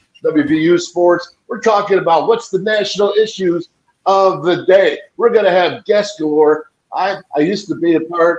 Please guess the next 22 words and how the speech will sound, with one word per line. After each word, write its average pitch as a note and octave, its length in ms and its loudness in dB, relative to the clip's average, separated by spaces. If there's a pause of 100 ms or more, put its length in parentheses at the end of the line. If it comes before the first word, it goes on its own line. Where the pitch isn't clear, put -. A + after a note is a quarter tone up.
of C#3+ 200 -2
the C3 80 -8
varsity F#3 500 0
club. F3+ 300 0 (380)
Uh, B2+ 260 0
I C3 40 -2
just C3 220 -10
recently D3+ 380 -4
left, D3+ 420 0
uh, B2+ 260 -2 (680)
and D3+ 200 -2
I C#3+ 100 0
have D3+ 260 0
so F3+ 840 0
many D#3+ 440 -2
former C#3+ 500 -2
alumni C3 520 -2
that C3 200 -6
just C#3+ 260 -12
wanna E3+ 300 0
get C#3+ 140 0
on D3 420 0